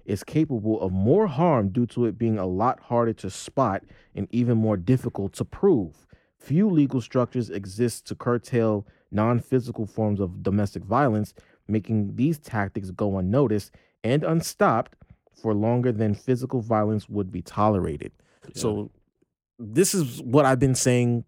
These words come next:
Speaker 1: you know, throughout my adult life, that women are more like emotional abusers. Like a woman could break a, s-, a man psychologically.
Speaker 2: Absol-, absolutely.
Speaker 1: You know what I mean?
Speaker 2: I
Speaker 1: Like
Speaker 2: literally, I saw a video about a girl. Oh, this woman spread for, for, for thirty years, spread a rumor about her former husband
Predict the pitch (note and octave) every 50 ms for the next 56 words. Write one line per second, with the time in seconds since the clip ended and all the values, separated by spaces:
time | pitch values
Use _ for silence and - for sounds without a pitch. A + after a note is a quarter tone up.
0 | - - A#2+ A#2 G#2+ G2+ - - G#2+ G#2 G#2+ G#2+ F#2 G2 G#2 G2+ F#2 F2 F2 F#2+
1 | G#2 D#2 - F#2+ F#2+ G2+ G#2 G2+ - - G2+ F2+ D2+ F#2+ G2+ G#2 G#2 G#2 G#2 G2
2 | F#2 F#2 F#2+ G2+ G2+ G2 G2 G2 F2+ F2 E2+ - - D#2+ F2 F2 F2+ G2 G2 -
3 | - G#2+ G#2 G#2 G2+ G2 G2 G#2 G#2 G2+ G2+ G#2+ G2+ G2+ G2 - - F#2 F2+ -
4 | F#2 F#2+ A2+ C3 D3+ E3+ - G2 F2 - - A2 G#2+ F#2+ - F#2 - - - -
5 | F#2+ F2+ F#2 F#2+ F#2+ F2 - - F#2 F2+ - F2+ F2+ F2 E2+ F2 - - - C#2
6 | D2 D2+ - _ _ - A#2 B2 - - F#2+ G2 A2+ - - - E3 G3 - -
7 | G#2+ A2 C3 B2+ E2+ F2+ F2+ F#2 - - G#2+ G2+ G2 G2 G2+ G2+ G#2 G#2 G#2 -
8 | - B2 C#3 D#3 E3 E3+ E3 - - C3+ C#3+ - - E3+ E3 D3+ D3 E3 E3 E3
9 | D#3 C#3+ - - B2 B2 B2+ B2 B2 G#2+ - A#2 A2+ B2 C3 B2+ - - - A2+
10 | A#2+ A#2+ A2+ B2 C#3 C3 - D#3 D#3 D#3+ D#3 C#3+ C3+ B2 G#2+ - - - B2+ B2
11 | A#2+ A2+ F#2 - - - B2 A2+ G#2 - - - - - B2+ - - - - A#2+
12 | - - C#3 D3+ D#3 D3+ D3 C#3 C3+ C#3+ C#3+ C3+ G#2+ G2 F2+ - - B2+ B2 A#2+
13 | A2+ G#2+ A#2+ B2+ B2+ B2 A2 G#2 F#2+ G2 G#2 G2 F#2 F2 - - A#2+ A#2 - -
14 | A#2+ A#2 A2+ A2+ A#2 B2 A2+ G2+ G#2 G2+ F#2+ F#2 F#2 -